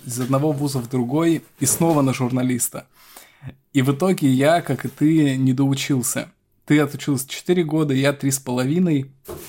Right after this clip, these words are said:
Э, и бросил всё это дело. А потом грянуло С В О, и у нас все, э, более-менее приличные издания превратились в иноагентов или закрылись вовсе.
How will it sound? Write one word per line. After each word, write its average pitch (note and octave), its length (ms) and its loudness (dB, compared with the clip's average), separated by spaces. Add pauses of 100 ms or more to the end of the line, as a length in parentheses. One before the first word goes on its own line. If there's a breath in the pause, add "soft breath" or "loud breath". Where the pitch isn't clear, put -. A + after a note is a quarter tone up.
(720 loud breath)
Э, B2+ 380 2
и C#3 140 0
бросил D3 440 0
всё - 160 -2
это B2 160 -4
дело. D#3 540 0
А B2 100 -4
потом C#3 340 0
грянуло B2+ 420 2
С B2+ 220 -4
В C3 80 -4
О, G3 380 2 (140)
и B2+ 100 -8
у B2+ 120 0
нас C3 240 0
все, B2+ 760 -2
э, - 1600 -18
более-менее C3 760 2
приличные C3 640 0
издания A#2+ 880 -2 (200)
превратились B2 600 -2
в C3 40 -2
иноагентов B2 680 0
или A#2+ 100 -2
закрылись B2+ 540 -6
вовсе. D#3+ 480 -4